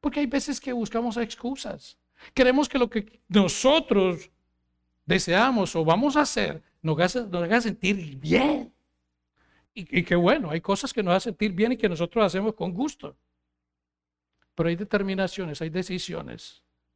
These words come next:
hay pasos que tenemos que dar, que son correctos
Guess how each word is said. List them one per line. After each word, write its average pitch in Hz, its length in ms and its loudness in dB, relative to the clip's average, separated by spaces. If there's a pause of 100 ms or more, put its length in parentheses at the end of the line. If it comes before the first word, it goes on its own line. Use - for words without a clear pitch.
(120)
hay 175 160 -6
pasos - 580 -6
que - 140 -14
tenemos 151 400 -6
que 202 140 -8
dar, - 280 -12 (540)
que 120 100 -8
son 160 180 -6
correctos - 680 -4